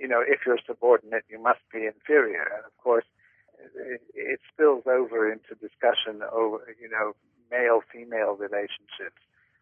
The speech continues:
Uh, it, it often gets tied up with that, um,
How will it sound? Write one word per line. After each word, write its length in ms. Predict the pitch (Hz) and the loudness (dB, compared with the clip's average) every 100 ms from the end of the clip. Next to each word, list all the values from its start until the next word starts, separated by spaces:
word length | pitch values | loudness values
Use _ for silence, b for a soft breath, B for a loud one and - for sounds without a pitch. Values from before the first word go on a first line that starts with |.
| 120 | -6
Uh, 240 | 113 113 117 | -2 0 -2
it, 280 | 117 113 120 | -8 -8 -2
it 60 | 120 | 0
often 220 | 120 110 | 0 -4
gets 220 | 110 113 - - | -12 -12 -14 -4
tied 220 | 117 113 | 0 2
up 160 | 110 104 - | 2 -2 -4
with 120 | 101 | -4
that, 300 | 120 110 98 _ - - 113 | 0 2 0 _ -20 -12 -8
um, 160 | 104 | -8